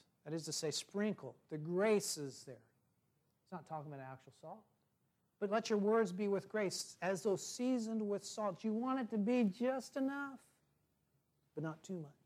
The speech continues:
Now, some of us go the other way, right? We're afraid of sodium in our lives, right? And so we don't want any salt at all. And that, that's nasty stuff, too, in a different way, right?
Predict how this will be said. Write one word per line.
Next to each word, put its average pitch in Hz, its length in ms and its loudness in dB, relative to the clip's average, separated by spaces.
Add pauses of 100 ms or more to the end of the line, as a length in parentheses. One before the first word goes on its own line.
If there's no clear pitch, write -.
(1200)
Now, 165 60 -4
some 247 180 4
of 269 100 4
us 170 140 -4
go 160 160 -2
the 151 160 -2
other 208 160 2
way, 135 120 -6 (720)
right? 175 340 -6
We're 185 180 0
afraid 190 360 4
of 170 80 0
sodium 160 460 0
in 139 60 -10
our 139 120 -10
lives, 139 380 -8 (1600)
right? 147 280 -6 (200)
And 143 140 -12
so 151 180 -2
we 151 140 0
don't 180 180 2
want 175 220 0
any 190 220 2
salt 165 320 2
at 160 100 0
all. 123 300 -2 (180)
And 147 100 -10
that, 190 180 0 (140)
that's 185 260 -2
nasty 151 340 -8
stuff, 139 220 -12 (100)
too, 180 80 -6
in 156 120 -10
a 131 40 -14
different 143 320 -12
way, 123 100 -16 (160)
right? 170 240 0